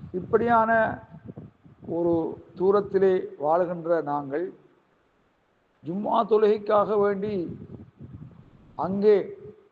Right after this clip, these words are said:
நகர்ப்புறங்களை தேடி செல்வது கடமையாகுமா?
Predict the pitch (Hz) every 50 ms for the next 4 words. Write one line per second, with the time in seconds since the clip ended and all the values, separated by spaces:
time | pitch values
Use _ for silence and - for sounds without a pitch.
0 | _ _ _ _ _ _ _ - - - - 151 151 185 214 214 196 - 190 208
1 | 214 214 208 208 208 208 202 208 - 190 190 196 196 190 202 196 175 - - -
2 | - - - - - - - - - - - - - - - - - - - -
3 | - - - - - - - 180 185 196 202 196 196 190 185 190 196 185 156 131
4 | - - - - - - - - _ - - - - - - - - - - _
5 | - 151 180 185 190 190 185 175 165 160 147 147 143 139 143 156